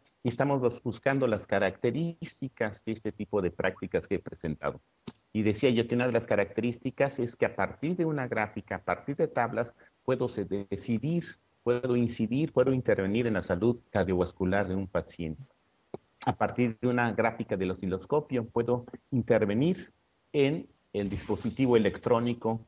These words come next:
que ha construido un ingeniero electro-, en electrónica. O puede decidir un ingeniero pesquero sobre cuándo sacar la producción, cuándo levantar la producción a partir de tabla o a partir de gráfica.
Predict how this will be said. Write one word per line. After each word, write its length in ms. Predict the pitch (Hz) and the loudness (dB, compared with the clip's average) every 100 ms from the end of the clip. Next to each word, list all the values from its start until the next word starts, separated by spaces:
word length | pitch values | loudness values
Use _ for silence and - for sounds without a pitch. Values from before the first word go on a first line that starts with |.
| _ | _
que 120 | 104 | -4
ha 40 | |
construido 280 | 95 98 95 | -2 -2 0
un 100 | 92 | -2
ingeniero 320 | 87 90 85 | -2 -4 -4
electro-, 340 | 76 73 - 71 - | -4 -6 -8 -10 -4
en 120 | 87 | -2
electrónica. 640 | 78 - 78 73 76 - - - - - - | -2 0 -2 -4 -6 -12 -14 -16 -14 -14 0
O 140 | 135 | 2
puede 440 | 135 151 147 147 - _ _ _ | 6 8 8 4 -2 _ _ _
decidir 500 | - 110 - 110 131 | 0 0 0 0 2
un 120 | 135 127 | 4 2
ingeniero 640 | 120 113 110 - 120 123 | 2 0 -2 0 2 4
pesquero 440 | 147 147 160 151 | 2 2 4 4
sobre 320 | 156 - 98 92 | 2 -2 -4 -2
cuándo 420 | - 131 131 120 | 0 2 2 0
sacar 320 | 107 - 104 | -2 -4 -2
la 100 | 110 | -2
producción, 560 | 120 120 123 - 127 123 | -2 -4 -6 -6 -8 -6
cuándo 260 | 107 107 110 | -4 -4 -2
levantar 380 | 95 90 90 107 | -2 -2 -2 -2
la 100 | 113 | -2
producción 480 | 110 113 - 110 110 _ | -4 -6 -4 -6 -8 _
a 80 | 92 | -4
partir 360 | - 90 - 104 | -2 -2 0 -2
de 120 | 98 | -2
tabla 420 | - 113 101 104 - - | 0 0 0 -6 -10 -10
o 140 | 87 | -8
a 40 | 85 | -6
partir 380 | 80 - 92 | -8 -8 -8
de 120 | 80 76 | -8 -6
gráfica. 520 | 78 - - _ | -8 -10 -16 _